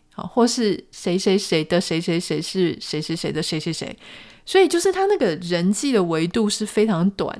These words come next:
的。那当然我在那个贴文下面还有网友，我不知道是要来找茬还是要来理论什么，就说屏东很小啊，这是跟谁在比啊？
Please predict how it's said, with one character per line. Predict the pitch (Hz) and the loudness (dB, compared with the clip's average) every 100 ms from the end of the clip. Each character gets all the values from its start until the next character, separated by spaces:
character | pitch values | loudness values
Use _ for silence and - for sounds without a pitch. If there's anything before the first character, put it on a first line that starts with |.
| - | -14
的。 | - - - - - - | -16 -18 -20 -14 -6 -4
那 | 269 | 0
当 | 330 339 | 4 6
然 | 220 | 6
我 | 170 | 4
在 | 214 | 2
那 | 262 | 2
个 | 240 | 2
贴 | 226 226 | 4 4
文 | 214 175 | 4 4
下 | 202 190 | 2 2
面 | 190 180 | 2 2
还 | 180 190 | 2 2
有 | 175 151 | 2 0
网 | 170 180 | 0 0
友， | 160 - - - - | 0 -4 -12 -16 -10
我 | - | -4
不 | 185 | 0
知 | 220 | 2
道 | 240 | 2
是 | 233 | 2
要 | 208 | 2
来 | 185 175 | 4 2
找 | 165 - | 0 -2
茬 | - - - | -4 -6 -4
还 | 165 | -4
是 | 165 | -2
要 | 185 | 0
来 | 175 | 0
理 | 175 151 | -2 -2
论 | 160 165 | -2 -2
什 | 160 - | -4 -8
么， | - | -6
就 | 226 226 | -4 0
说 | 214 | 0
屏 | 202 185 | 0 0
东 | 202 220 | 2 2
很 | 165 | 2
小 | 190 147 - - _ | 0 -4 -6 -10 _
啊， | 170 165 190 | -8 -6 -2
这 | 196 | -2
是 | 196 180 | 0 0
跟 | 190 | 0
谁 | 196 156 | 2 2
在 | 170 165 | 0 -2
比 | - - | -4 -8
啊？ | - - | -6 -6